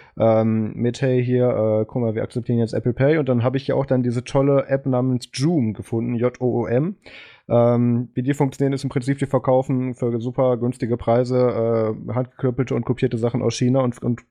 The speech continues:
tun die dann mit der billigstmöglichen Variante verschippen. Deswegen können die das Ding so günstig machen. Und, <coughs> und hab da dann tatsächlich auch mal Apple Pay für drei Euro umgerechnet ausprobiert. Das dürfte dann hoffentlich nicht mal beim, beim Zoll stehen bleiben und hab mir eine super authentische Uhr gekauft.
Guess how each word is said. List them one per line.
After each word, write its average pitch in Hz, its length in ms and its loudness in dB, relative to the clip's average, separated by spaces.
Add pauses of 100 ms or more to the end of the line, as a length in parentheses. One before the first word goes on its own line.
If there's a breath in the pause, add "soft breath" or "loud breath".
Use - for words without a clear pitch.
tun 123 140 0
die 120 80 -2
dann 120 180 4
mit 117 100 0
der 117 60 0
billigstmöglichen 120 580 0
Variante 117 320 0
verschippen. 131 480 -2
Deswegen 120 320 -4
können 123 200 0
die 117 60 0
das 120 120 0
Ding - 160 -4
so 117 100 -2
günstig 131 380 -2
machen. 135 260 -2 (340 loud breath)
Und, - 260 -2 (100)
<coughs> - 800 -4
und - 180 -4
hab 131 140 0
da 135 100 -2
dann 120 160 0
tatsächlich 120 440 -4
auch 120 140 0
mal 123 80 0
Apple 131 220 2
Pay 127 180 -2
für 123 140 -2
drei 113 280 2
Euro 123 240 0
umgerechnet 117 480 -2
ausprobiert. 135 640 0
Das 107 80 -8
dürfte 120 240 -6
dann 107 140 -6
hoffentlich 113 260 -4
nicht 117 160 -2
mal 113 120 -2
beim, 104 200 -4
beim 104 160 -4
Zoll 123 260 2
stehen 127 300 0
bleiben 120 240 2
und 113 100 -8
hab 127 80 -6
mir 113 80 -2
eine 104 120 -4
super 135 240 -4
authentische 123 480 -4
Uhr 117 320 0
gekauft. - 500 -6